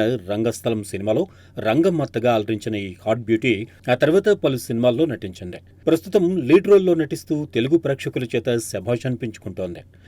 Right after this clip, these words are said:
ఈ తరుణంలో అనసూయ సోషల్ మీడియాలో హాట్ ఫొటోస్తో రచ్చ చేస్తోంది. ప్రస్తుతం అనసూయ తనలోని గ్లామర్ యాంగిల్ని తన సోషల్ మీడియా ఖాతా ద్వారా ప్రేక్షకులకు కనువిందు చేస్తోంది. అయితే అనసూయ ఇలా గ్లామర్ ఒలకబోయడం కొత్త ఏం కాదు.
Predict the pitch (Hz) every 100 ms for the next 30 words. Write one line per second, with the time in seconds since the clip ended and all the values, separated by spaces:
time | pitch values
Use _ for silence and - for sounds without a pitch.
0 | - 120 127 147 196 196 175 175 180 170
1 | 170 147 139 143 143 139 139 135 139 123
2 | 123 - 120 117 - 202 170 135 135 101
3 | - 92 87 - - - - - 160 -
4 | 208 208 165 170 185 160 113 92 - 117
5 | 156 170 208 131 110 120 165 147 143 143
6 | 135 139 - 123 104 - 131 160 143 139
7 | 135 131 123 120 113 135 180 135 127 135
8 | 127 120 127 120 - 104 127 123 110 95
9 | - 92 - - - - 175 180 170 127
10 | 175 214 214 202 175 165 120 110 143 156
11 | 123 123 135 135 139 131 135 101 - 139
12 | 117 95